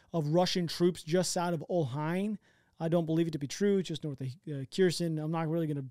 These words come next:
talk about it or push much into it, 'cause the more, I, I've seen it, like, five different times, and each one of these, these pieces, I guess you would say, of intel I, I sift through, I like to make sure it's true. And it seems like people are just picking up a map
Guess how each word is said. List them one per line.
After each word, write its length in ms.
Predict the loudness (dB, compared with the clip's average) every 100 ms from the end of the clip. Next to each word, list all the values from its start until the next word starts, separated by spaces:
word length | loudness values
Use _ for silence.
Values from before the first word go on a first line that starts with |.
| -2
talk 260 | 0 0
about 220 | 0 0 0
it 40 |
or 120 | -2
push 280 | -2 -4 -2
much 240 | -4 -4
into 240 | -2 2 2
it, 140 | 0 -4 -20 _ _ -10
'cause 140 | -6
the 60 | 0
more, 360 | 4 6 4
I, 120 | 0 -2
I've 160 | 0
seen 180 | 4 4
it, 40 |
like, 140 | 4 2
five 280 | 2 4 4
different 200 | 2 0
times, 420 | 0 2 0 0
and 100 | 0
each 180 | 0 0
one 100 | 2
of 60 |
these, 140 | 2 0
these 200 | -2 0
pieces, 520 | 0 2 -2 -4 -4
I 60 | -2
guess 180 | 0
you 40 | -2
would 80 | 0
say, 160 | 0
of 100 | 0
intel 400 | 0 -2 0 0
I, 240 | -2 -4 -4
I 20 |
sift 320 | -2 -2 -2
through, 260 | -2 -2 -2 _ _ _ -6
I 40 |
like 180 | -2 -2
to 80 | 0
make 180 | -2 -2
sure 200 | -2 -2
it's 160 | -4
true. 360 | -6 0 2 2
And 100 | 0
it 80 | 0
seems 160 | 2
like 100 | 2
people 220 | 2 0 0
are 40 |
just 220 | 0 -2
picking 400 | -2 0 0 -2
up 140 | -4 -2
a 40 |
map 320 | 0 0 -2